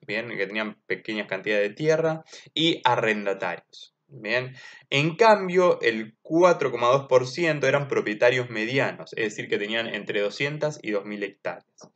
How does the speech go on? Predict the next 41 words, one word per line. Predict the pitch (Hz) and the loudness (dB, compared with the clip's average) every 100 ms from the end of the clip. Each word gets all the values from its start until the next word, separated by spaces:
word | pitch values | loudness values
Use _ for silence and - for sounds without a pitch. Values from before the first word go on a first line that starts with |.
| - - - _ _ | -20 -20 -20 _ _
Em, | 123 110 110 110 113 117 - | 0 2 2 0 -6 -12 -6
y | 196 | -4
finalmente, | 202 196 202 208 214 196 180 185 - 127 | -2 2 4 4 0 0 2 2 4 2
el | 147 | 2
uno | 190 180 156 | 0 0 4
por | 120 123 | 4 4
ciento | 156 151 147 170 190 190 - | -4 -4 -2 -4 -4 -6 -4
eran | 110 123 127 127 | 0 0 0 -8
grandes | 107 107 110 107 | -4 -4 -4 -8
propietarios. | - 98 92 90 85 90 | -4 -6 -6 -8 -8 -6
Bien, | 104 107 | -6 -6
pocas | 127 135 | -8 -6
personas | 135 147 180 170 | -6 -6 -8 -10
con | - 107 | -10 -10
muchas | 110 107 - | -8 -8 -6
tierras, | 90 85 | -8 -8
tenían | - 107 110 | -10 -8 -6
entre | 107 107 110 | -6 -4 -4
dos | 110 | -4
mil | 127 | -6
y | 131 | -8
tres | 131 98 | -6 -6
mil | 98 | -6
hectáreas, | 92 - 85 78 82 - _ _ | -12 -12 -12 -12 -14 -20 _ _
¿sí? | - 120 131 - - - | -6 -6 -6 -12 -20 -6
El | 120 123 | 0 2
uno | 185 220 190 | 2 0 0
por | 117 | 0
ciento | 113 160 175 139 | 0 -2 2 2
de | 104 | 2
estos | 131 127 | 0 -2
grandes | 120 147 147 | -4 -4 -4
propietarios | 131 107 104 104 156 131 | -4 -6 -4 0 0 0
tenían | 107 113 113 113 | -4 -6 -6 -6
el | 107 | -8
setenta | - 107 139 147 139 | -6 -6 -4 -4 -4
por | 123 98 | -4 -4
ciento | 117 110 | -6 -4
de | 110 | -4
la | - | -4
superficie. | - 95 - - - | -4 -8 -8 -14 -18